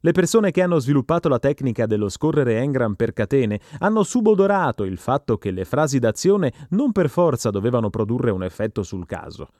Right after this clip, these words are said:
In effetti è il rapporto teta enteta che determina tale effetto, ma l'auditor può istruire o persuadere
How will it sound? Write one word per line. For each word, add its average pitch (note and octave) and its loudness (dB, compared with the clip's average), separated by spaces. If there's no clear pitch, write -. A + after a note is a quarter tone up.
In F#3+ 2
effetti F3 2
è - 0
il A3+ 4
rapporto A3 0
teta A3+ 0
enteta G3+ 0
che C#3 2
determina B2+ 0
tale G2+ -2
effetto, F#2 -10
ma B2+ 2
l'auditor B2+ 2
può A3+ 2
istruire A3+ 0
o E3+ 4
persuadere A3 2